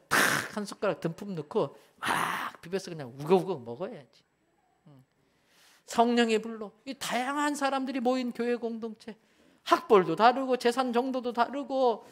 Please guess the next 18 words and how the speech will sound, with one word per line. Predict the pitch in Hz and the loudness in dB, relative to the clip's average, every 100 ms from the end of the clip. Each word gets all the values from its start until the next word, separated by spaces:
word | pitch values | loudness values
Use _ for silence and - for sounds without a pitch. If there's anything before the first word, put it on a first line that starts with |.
| - _ | -20 _
스타일도 | - - 285 302 254 262 | -12 -4 -2 -2 -4 -4
다르고 | 226 247 294 269 262 | -4 -4 -8 -4 -6
성격도 | - 311 - 277 269 | -6 -10 -8 -8 -6
다르고 | 208 220 285 294 285 277 240 | -2 -2 -2 -4 0 2 2
직업도 | 240 226 302 294 254 | 0 -2 -2 -2 -8
다르고 | 208 226 320 - 233 _ _ | -8 -8 -10 -10 -14 _ _
출신 | 339 294 302 226 - _ | -12 -10 -8 -10 -12 _
고향도 | 214 262 277 262 | 6 6 2 -10
다르고, | 190 214 208 _ _ _ _ _ _ _ | -12 -14 -18 _ _ _ _ _ _ _
그러나 | 269 226 - - | 8 8 6 -12
성령 | - 254 294 294 | 6 8 12 12
안에서는 | 285 277 277 262 | 12 12 8 12
다 | 262 | 12
하나 | 269 277 | 12 12
돼야 | 277 269 | 12 12
할 | 262 | 12
줄로 | 262 247 | 8 8
믿습니다. | 226 214 - 220 220 202 202 202 170 131 | 8 8 4 2 2 2 2 -2 -2 -8